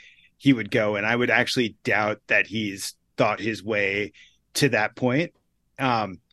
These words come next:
and I think that, uh, it would be very complicated because I think he sees a lot of things through the prism of his own experience as vice president, and virtues of loyalty are things that matter so much to him that it's hard to,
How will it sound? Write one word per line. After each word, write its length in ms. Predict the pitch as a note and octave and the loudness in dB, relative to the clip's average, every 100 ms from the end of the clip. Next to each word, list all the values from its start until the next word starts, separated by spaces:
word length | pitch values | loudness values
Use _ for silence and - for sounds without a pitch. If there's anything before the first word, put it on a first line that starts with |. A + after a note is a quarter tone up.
| - | 0
and 120 | C#3 | 2
I 60 | B2 | 4
think 300 | C#3+ C3 - | 2 2 2
that, 320 | B2+ A#2 A#2 _ _ _ _ _ - | 2 2 -2 _ _ _ _ _ -2
uh, 300 | B2+ A#2 A#2 C#3+ | 0 2 0 2
it 60 | |
would 80 | D3 | 4
be 100 | C#3+ | 6
very 240 | C3+ D3 | 6 6
complicated 540 | C#3+ C3+ C3+ D3+ D#3+ D3+ | 4 0 0 0 0 2
because 200 | D3+ D3 | 4 6
I 40 | |
think 140 | C#3+ C#3 | 6 4
he 100 | D3+ | 2
sees 260 | - D3+ | 4 6
a 80 | C#3 | 6
lot 240 | B2+ B2+ | 4 2
of 100 | C3 | 2
things 280 | - C3+ A#2+ | 0 0 0
through 140 | - A#2+ | -4 -4
the 100 | A#2+ | -2
prism 400 | C#3+ C3 C3 A#2 | 0 0 2 0
of 100 | G#2 | -2
his 140 | A2 | -4
own 200 | A2 A#2 | -4 -4
experience 520 | A#2 - A#2 A#2 A2+ | -6 -6 -4 -2 -4
as 100 | A2+ | -6
vice 240 | A#2 A2+ - | -4 -4 -2
president, 600 | B2 A#2 A2+ A#2+ A#2 A2 | -2 0 0 -2 -4 -6
and 220 | A2+ A2+ | -6 -4
virtues 640 | B2+ B2+ - B2+ A#2+ A#2+ A#2 - | -2 -2 0 -2 0 -2 -6 -4
of 260 | A#2 G#2 | -2 -2
loyalty 680 | A2+ A#2 A#2 B2+ B2 B2+ B2 | -2 -2 2 2 2 0 0
are 100 | G#2+ | -2
things 460 | - B2 A#2 A#2 - | -2 -2 -2 -4 -2
that 320 | A2+ G#2+ - - - - _ - | 0 0 -4 -14 -20 -20 _ -4
matter 460 | B2+ B2+ B2 B2 | 2 4 4 2
so 640 | A2+ - - C#3+ C3 C3 B2+ | 0 -2 4 6 6 4 -2
much 460 | A#2 A2 A2 - - | -8 -6 -6 -6 -2
to 100 | B2+ | 0
him 460 | B2+ D3 D#3 D3+ - | 0 0 -4 -10 -4
that 340 | A#2+ A#2+ A2 - - - - | 2 2 2 -4 -18 -14 -4
it's 160 | C#3 | -2
hard 280 | - C3 C3 | 2 4 4
to, 160 | B2+ | 0